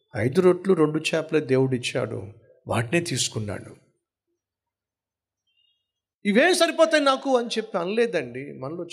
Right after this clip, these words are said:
చాలామంది అదే ఏడుపు ఎప్పుడు చూసినా, "ఏం సరిపోతాయి ప్రభువా? ఇది ఏ మూలకొస్తా ప్రభువా? దీంతో నన్ను ఏం చేయమంటావు ప్రభువా?" ఇచ్చిన దాంతో నువ్వు ఏం చేయాలో, ఇచ్చిన దాన్ని దేవుని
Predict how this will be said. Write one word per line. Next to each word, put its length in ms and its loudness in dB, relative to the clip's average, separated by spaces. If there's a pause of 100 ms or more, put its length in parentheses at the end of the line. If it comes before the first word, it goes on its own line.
చాలామంది 420 -6
అదే 180 -6
ఏడుపు 340 -4
ఎప్పుడు 200 -8
చూసినా, 400 -4 (220)
"ఏం 280 4
సరిపోతాయి 520 -2
ప్రభువా? 340 -4 (840)
ఇది 160 4
ఏ 80 8
మూలకొస్తా 580 2
ప్రభువా? 420 -4 (500)
దీంతో 340 4
నన్ను 260 4
ఏం 100 2
చేయమంటావు 520 -2
ప్రభువా?" 420 -4 (1160)
ఇచ్చిన 500 2
దాంతో 1000 0 (120)
నువ్వు 180 -4
ఏం 360 2 (140)
చేయాలో, 800 -6 (1200)
ఇచ్చిన 400 4
దాన్ని 1040 -2
దేవుని 460 4